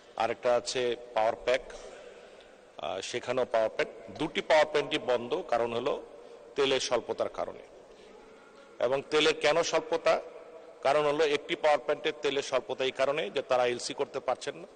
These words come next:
দ্বিতীয় কারণ হলো আরেকটা স্বল্পতা, তাদের পাওয়ার প্ল্যান্টের সমস্যার কারণে তা বন্ধ রেখেছে। এই যে একটা বড় গ্যাপ তৈরি হয়েছে প্রায় দুইশো মেগাওয়াটের, এটা আপাতত এই মুহূর্তে করা যাচ্ছে না এবং এটা আমাদের মাথায় আছে।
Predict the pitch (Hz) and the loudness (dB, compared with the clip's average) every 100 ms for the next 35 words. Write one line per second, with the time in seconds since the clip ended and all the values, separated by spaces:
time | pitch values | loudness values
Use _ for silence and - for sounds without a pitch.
0 | - - - - - 131 151 156 147 151 | -20 -20 -20 -20 -12 -6 0 4 4 4
1 | 147 151 147 139 - 147 139 - 139 160 | 2 4 4 4 0 -2 0 0 0 2
2 | 170 - 123 120 123 123 - 123 117 156 | 2 2 -2 0 0 0 0 -2 -2 -2
3 | - - - - - 120 120 131 117 117 | -6 -20 -20 -8 -2 -2 0 0 0 0
4 | 110 113 101 101 92 85 - - - - | 0 -2 -2 -6 -8 -10 -12 -14 -14 -20
5 | - - - - 143 160 151 - 127 143 | -20 -20 -12 -4 0 2 2 2 2 4
6 | 143 139 131 - - - 135 135 147 143 | 6 4 2 -2 -10 0 0 2 0 2
7 | 131 127 143 - 123 98 120 - 135 131 | 2 0 -2 2 2 0 -4 -4 0 2
8 | 127 113 101 120 - - - - - 127 | 4 2 2 -4 -8 -16 -20 -12 -6 2
9 | 156 143 135 156 151 151 156 143 131 120 | 4 4 4 2 2 0 0 -2 -2 -4
10 | 131 - 139 - - - - - - - | -4 -2 -4 -6 -20 -20 -20 -20 -20 -4
11 | 117 113 104 95 - - 60 - - - | 0 2 0 -4 -6 -8 -14 -18 -20 -20
12 | - - 131 143 147 160 160 151 147 156 | -18 -4 0 2 4 6 6 6 4 2
13 | - - 95 110 - 143 139 127 175 | -2 -12 -6 -4 2 4 4 2 -4